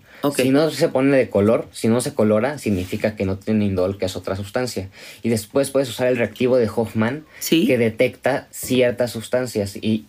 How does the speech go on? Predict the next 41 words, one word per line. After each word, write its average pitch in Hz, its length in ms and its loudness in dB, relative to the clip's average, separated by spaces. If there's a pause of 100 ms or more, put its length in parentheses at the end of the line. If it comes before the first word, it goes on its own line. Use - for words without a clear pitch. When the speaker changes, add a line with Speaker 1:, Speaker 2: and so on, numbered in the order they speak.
Speaker 2:
y, 113 160 -2
por 113 240 -2
ejemplo, 120 360 -2
puedes 123 220 2
saber 110 380 0 (180)
si 110 160 -2
tiene 107 400 0
veinticinco 107 640 0
D 98 260 0
en 98 160 0
Bome, 110 300 2 (100)
por 101 120 0
ejemplo. 110 340 -6 (400)
El 117 80 2
veinticinco 131 580 2
D 135 320 2
en 110 220 4
Bome, 113 380 4 (220)
que 120 100 2
es 110 100 -2
una, 120 200 0
un 123 120 0
adulterante, 95 800 -2
que 104 80 -2
puede 104 220 0
Speaker 1:
Sí. - 40 -2
Speaker 2:
ser 113 140 0
peligroso, 90 640 -2 (160)
Speaker 1:
Sí. - 280 -2 (200)
Speaker 2:
se, - 160 -12
se 107 160 -4
pone, 120 240 -4
con 110 160 0
el 104 80 2
reactivo 104 320 2
de 110 160 2
Hoffman 110 320 0
se 107 120 -6
pone, 110 460 0 (320)
eh, 101 460 0
rosa. 135 460 -2